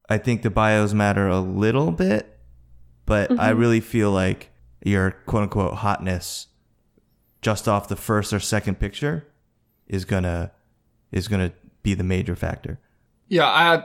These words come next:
Speaker 3: I mean, this is not, like, a dirty secret. I'm sure everyone knows this, but I'm pretty sure most guys will swipe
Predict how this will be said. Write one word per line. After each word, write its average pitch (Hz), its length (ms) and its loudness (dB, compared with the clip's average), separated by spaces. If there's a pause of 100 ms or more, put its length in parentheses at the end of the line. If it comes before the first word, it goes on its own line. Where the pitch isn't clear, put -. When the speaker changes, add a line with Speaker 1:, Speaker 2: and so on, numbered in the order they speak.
Speaker 3:
I 165 80 2
mean, 160 100 2
this 180 120 0
is 254 60 -2
not, 220 100 4
like, 175 120 4
a 151 40 -2
dirty 135 280 0
secret. 135 480 2
I'm 123 240 0
sure 151 140 0
everyone 131 280 0
knows 123 240 -2
this, 123 160 -2
but 143 260 2 (120)
I'm - 180 0 (360)
pretty 175 220 4
sure 165 220 4
most 170 320 2
guys 151 300 4
will 135 80 -8
swipe 147 520 0